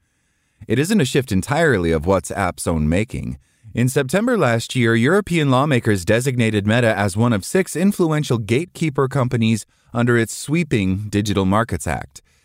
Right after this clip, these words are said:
giving it six months to open its walled garden up to others. With just a few weeks to go before that time is up,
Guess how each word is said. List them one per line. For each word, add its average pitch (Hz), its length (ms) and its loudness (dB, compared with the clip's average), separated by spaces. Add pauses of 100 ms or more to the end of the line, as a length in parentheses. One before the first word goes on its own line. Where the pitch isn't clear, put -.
(140)
giving 107 300 2
it 104 160 -2
six - 320 -6
months 175 320 0
to 214 100 0
open 110 300 0
its 101 160 -4
walled 110 320 2
garden 123 360 2
up 92 140 -2
to 107 120 -2
others. 87 580 -4 (560)
With 123 180 0
just 160 260 0
a 131 60 2
few 165 240 -2
weeks 147 260 0
to 135 100 -2
go 127 280 2
before 123 380 0
that 104 260 0
time 110 260 -2
is 98 140 -2
up, 208 300 -2